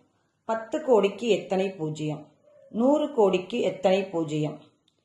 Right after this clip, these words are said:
இதனை தவறு இல்லாமலும் சந்தேகத்திற்கு இடம் இல்லாமலும் உடனே சொல்வதற்கு முதலாவது நம்மிடம் உள்ள பத்து விரல்களுக்கு எண்களின் இடமதிப்பை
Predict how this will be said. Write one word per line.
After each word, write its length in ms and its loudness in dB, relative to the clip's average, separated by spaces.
இதனை 420 -4
தவறு 440 0
இல்லாமலும் 720 2
சந்தேகத்திற்கு 880 0
இடம் 300 0
இல்லாமலும் 640 0
உடனே 300 0
சொல்வதற்கு 680 0
முதலாவது 680 2
நம்மிடம் 560 2
உள்ள 320 0
பத்து 380 0
விரல்களுக்கு 680 0
எண்களின் 480 0
இடமதிப்பை 600 2